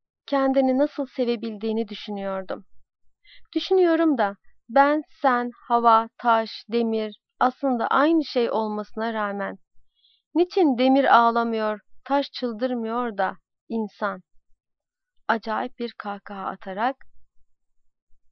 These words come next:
"Eğer insan sizin gibi delilerle yakınlık kurarsa, ne düşüneceğini bilemez." "Demir ağlamaz." dedim. "Kim demiş?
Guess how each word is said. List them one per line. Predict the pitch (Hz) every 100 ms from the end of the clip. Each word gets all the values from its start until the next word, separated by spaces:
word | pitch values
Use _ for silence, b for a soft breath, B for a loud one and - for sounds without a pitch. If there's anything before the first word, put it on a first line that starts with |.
| -
"Eğer | 240 294 349
insan | 262 285 - 302
sizin | 302 233 226 320
gibi | 370 277 247
delilerle | 233 226 220 233 233 220 208 196 _
yakınlık | 202 214 233 214 214
kurarsa, | - 214 208 202 - 220 240 - - -
ne | 302 294
düşüneceğini | 262 - 226 208 208 208 202
bilemez." | 196 190 202 - - - - _ _ - - _ _ -
"Demir | 269 294 311 254
ağlamaz." | 254 254 247 240 247 226
dedim. | 196 196 208 _ - _ _ -
"Kim | 302 294
demiş? | 240 196 196 -